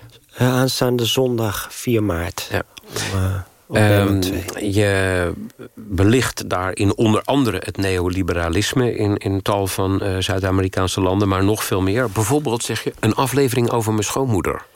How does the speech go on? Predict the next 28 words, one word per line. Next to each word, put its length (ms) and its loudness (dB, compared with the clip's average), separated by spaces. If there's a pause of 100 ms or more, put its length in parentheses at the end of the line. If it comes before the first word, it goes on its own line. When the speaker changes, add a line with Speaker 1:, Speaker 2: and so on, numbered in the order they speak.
(500)
Speaker 1:
Ja, 300 2 (460)
dat 200 -2
is 120 2
ei-, 260 0
ja, 160 2
dat 160 -2
is 120 -2
een, 240 0
een, 380 -4
ik, 100 0 (460)
in 340 -2 (100)
Latijns-Amerika 1080 0
worden 380 0
extreem 560 -2
veel 300 0
grappen 420 -4
over 260 -2
schoonmoeders 580 0
gemaakt. 540 -6 (500)
Er 120 0
wordt 180 2
ook 100 0
heel 200 2
hard 220 -2
om 160 -4
gelachen. 480 -4 (180)
Speaker 2:
Mhm. 300 0 (200)
Speaker 1:
En, 340 0